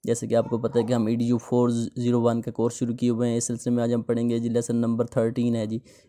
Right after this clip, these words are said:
कॉन्फ्लिक्ट स्टाइल्स के, कॉन्फ्लिक्ट को मैनेज करने के कौन कौन से स्टाइल्स होते हैं, कौन कौन से तरीके हैं। तो सबसे पहले जी टॉपिक नंबर फिफ्टी नाइन है, कॉन्फ्लिक्ट स्टाइल्स based on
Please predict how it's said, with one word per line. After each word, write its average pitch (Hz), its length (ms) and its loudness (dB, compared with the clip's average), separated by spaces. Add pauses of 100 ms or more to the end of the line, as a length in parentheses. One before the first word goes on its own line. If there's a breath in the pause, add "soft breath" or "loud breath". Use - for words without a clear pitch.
(120)
कॉन्फ्लिक्ट 123 460 2
स्टाइल्स 117 480 4
के, 117 220 -2
कॉन्फ्लिक्ट 117 480 0
को 127 120 0
मैनेज 117 320 2
करने 120 260 2
के 113 100 -4
कौन 113 240 0
कौन 113 220 -2
से 117 120 -4
स्टाइल्स 113 400 2
होते 113 200 -2
हैं, 110 60 0
कौन 117 200 -2
कौन 107 200 -2
से 113 140 -2
तरीके 107 360 -6
हैं। 101 180 -8 (600 soft breath)
तो 117 120 2
सबसे 127 260 -2
पहले 123 160 2
जी 123 80 2
टॉपिक 120 240 2
नंबर 123 140 2
फिफ्टी 123 260 -4
नाइन 120 240 0
है, 127 100 0
कॉन्फ्लिक्ट 123 420 -2
स्टाइल्स 123 320 2
based 123 500 0
on 123 220 2